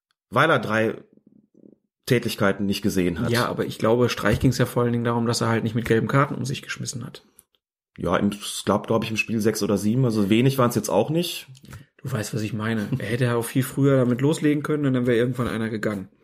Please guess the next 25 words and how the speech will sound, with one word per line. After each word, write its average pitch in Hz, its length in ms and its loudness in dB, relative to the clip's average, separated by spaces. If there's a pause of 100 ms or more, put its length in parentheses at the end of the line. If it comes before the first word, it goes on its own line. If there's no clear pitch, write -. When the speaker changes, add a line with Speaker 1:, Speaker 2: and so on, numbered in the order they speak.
(1400)
Speaker 1:
Ja, 107 320 -2
das 120 140 0
ist 131 140 -2
richtig. 160 420 0
Ich - 240 -10
bin 147 160 0
mir 175 80 2
nur 165 100 2
nicht 165 140 2
so 160 80 0
sicher 165 380 2
und 143 100 -2
deswegen 143 920 -4
teile 143 220 2
ich 139 60 -4
dieses 131 260 0
Lob 156 200 -2
hier 123 100 2
von 117 180 -2
Christian 113 320 -4
Streich 110 260 -4
auch 110 100 -6
nicht 110 120 -6
so 107 140 -2
wirklich. 143 380 -4